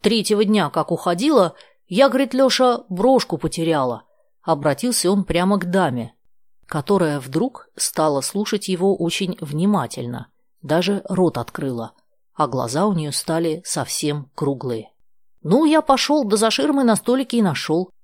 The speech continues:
А вчерась опять брошку забыла. Да не я убирал, а Дуняшка. Вот и брошке стал быть конец". "Так это правда!" странным голосом вскрикнула вдруг дама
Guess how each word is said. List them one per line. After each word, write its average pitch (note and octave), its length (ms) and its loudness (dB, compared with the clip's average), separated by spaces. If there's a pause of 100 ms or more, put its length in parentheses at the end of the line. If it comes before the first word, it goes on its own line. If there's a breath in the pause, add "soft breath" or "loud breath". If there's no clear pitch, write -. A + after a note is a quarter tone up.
(280)
А C#3 140 2
вчерась F#3 420 0
опять D#3+ 380 0
брошку D#3 440 -2
забыла. D3+ 600 -2 (400)
Да E3 140 2
не D#3+ 160 2
я G3+ 180 6
убирал, C#3+ 640 0
а D#3+ 120 -2
Дуняшка. D#3 680 -2 (400)
Вот A3+ 280 0
и G#3+ 40 4
брошке G3 420 0
стал F#3+ 280 2
быть G#3 200 -2
конец". C3 600 -4 (1200)
"Так - 240 -4
это B3+ 300 2
правда!" A3+ 720 2 (460)
странным E3 640 0
голосом G#3 680 2
вскрикнула E3+ 680 -2
вдруг D3 360 -4
дама D3 480 0